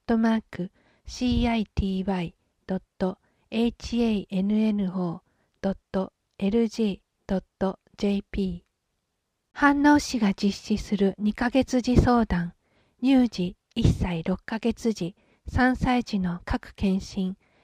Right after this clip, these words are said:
二歳児歯科健診は、子どもの節目に行う大切な健診です。対象の方には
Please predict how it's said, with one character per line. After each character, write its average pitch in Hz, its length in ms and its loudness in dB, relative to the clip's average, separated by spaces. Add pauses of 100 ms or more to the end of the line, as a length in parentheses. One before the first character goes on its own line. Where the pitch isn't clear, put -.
(120)
二 220 120 2
歳 254 280 2
児 262 100 -12
歯 - 160 -10
科 247 160 -2
健 247 260 -2
診 190 360 -2
は、 175 220 -6 (400)
子 233 120 0
ど 247 120 6
も 247 100 4
の 240 140 2
節 - 280 0
目 240 120 2
に 233 160 2
行 220 200 -2
う 208 320 -2 (220)
大 247 220 -2
切 - 280 -4
な 226 140 0
健 208 280 -2
診 196 300 -2
で 202 160 -4
す。 - 160 -8 (720)
対 262 220 2
象 262 260 2
の 262 140 0
方 254 280 -2
に 220 200 0
は 185 160 -4